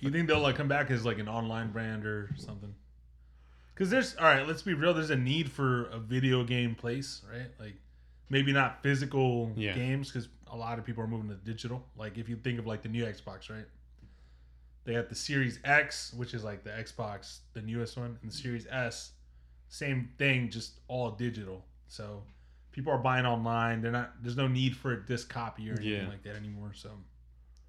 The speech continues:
Speaker 1: trying to think, like, could there be,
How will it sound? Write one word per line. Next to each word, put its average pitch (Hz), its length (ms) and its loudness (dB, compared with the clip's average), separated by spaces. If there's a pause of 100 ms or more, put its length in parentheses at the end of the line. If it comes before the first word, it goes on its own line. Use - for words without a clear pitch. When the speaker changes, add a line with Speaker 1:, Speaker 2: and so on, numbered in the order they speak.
(220)
Speaker 1:
trying 127 180 -2
to 98 60 -8
think, 117 180 -4
like, 101 200 -10 (840)
could 135 140 -2
there 151 180 10
be, 123 540 4